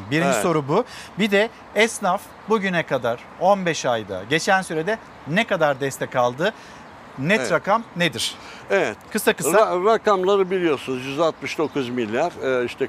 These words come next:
Speaker 2: krediyle birlikte yedi yüz küsür milyar, yani bir katrilyona yakın esnaf tabii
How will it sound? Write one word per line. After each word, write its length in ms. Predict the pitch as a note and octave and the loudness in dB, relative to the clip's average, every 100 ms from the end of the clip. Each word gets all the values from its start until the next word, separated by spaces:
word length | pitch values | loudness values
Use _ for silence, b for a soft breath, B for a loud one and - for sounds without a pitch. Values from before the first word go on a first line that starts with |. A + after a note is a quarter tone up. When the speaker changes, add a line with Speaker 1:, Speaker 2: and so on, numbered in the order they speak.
| - | 0
Speaker 2:
krediyle 580 | C#3+ C3+ C3+ B2 A#2 A#2+ | 0 0 0 0 -2 -2
birlikte 380 | A2+ A2+ - | -4 -4 -2
yedi 260 | C#3 C3+ B2 | -2 -2 -2
yüz 180 | B2 - | -6 -6
küsür 260 | G#2+ - B2+ | -10 -6 -4
milyar, 420 | G#2+ F#2+ G#2 G#2 | -4 -4 -4 -2
yani 340 | A#2+ A2+ A2 | -2 -2 -4
bir 120 | B2 A2+ A2 | -6 -6 -4
katrilyona 600 | A2+ - A2+ A2 G#2 B2 | -4 -4 -4 -4 -4 -4
yakın 340 | A2 G2 B2+ - B B B | -6 -6 -10 -12 B B B
esnaf 420 | C#3+ - D3 B2 | -2 0 -4 0
tabii 320 | D#3 C#3 C#3+ | -2 0 -2